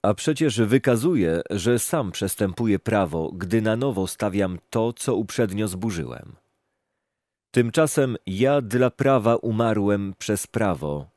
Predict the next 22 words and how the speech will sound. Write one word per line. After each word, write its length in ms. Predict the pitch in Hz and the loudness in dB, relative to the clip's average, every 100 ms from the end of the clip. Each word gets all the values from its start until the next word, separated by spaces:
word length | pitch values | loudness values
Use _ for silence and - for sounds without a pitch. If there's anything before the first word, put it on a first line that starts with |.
| - | -4
aby 260 | 98 110 | 0 0
żyć 340 | 95 123 - 98 | 2 0 -2 -2
dla 200 | 104 113 | 0 2
Boga. 540 | 104 80 58 55 - _ _ _ _ _ _ - | 0 -2 -6 -12 -18 _ _ _ _ _ _ -2
Razem 380 | 101 127 123 123 | 4 4 4 2
z 80 | - | -2
Chrystusem 680 | - 120 - 101 - 82 82 | 0 0 2 -2 0 -2 0
zostałem 520 | 104 - 131 123 113 | 0 2 2 2 0
przybity 460 | - 107 127 131 | 0 -2 0 0
do 140 | 123 117 | 2 0
krzyża. 500 | - 92 67 52 - _ _ _ _ _ _ _ _ _ _ _ | 0 -6 -6 -10 -16 _ _ _ _ _ _ _ _ _ _ _
Teraz 340 | - 117 117 101 | 2 4 4 4
zaś 480 | 104 98 113 - | 2 4 2 0
już 320 | 92 110 120 107 | -2 0 0 0
nie 260 | 110 117 | 0 2
ja 200 | 123 127 | 2 2
żyję, 480 | 82 78 76 71 73 - _ _ _ | 0 -2 -2 -4 -6 -12 _ _ _
lecz 300 | 95 117 - | 2 2 2
żyje 420 | 107 92 156 143 | -2 2 4 6
we 140 | 113 120 | 4 2
mnie 180 | 117 117 | 0 -4
Chrystus. 760 | - 87 - - - - - | -2 -4 -4 -12 -18 -18 -20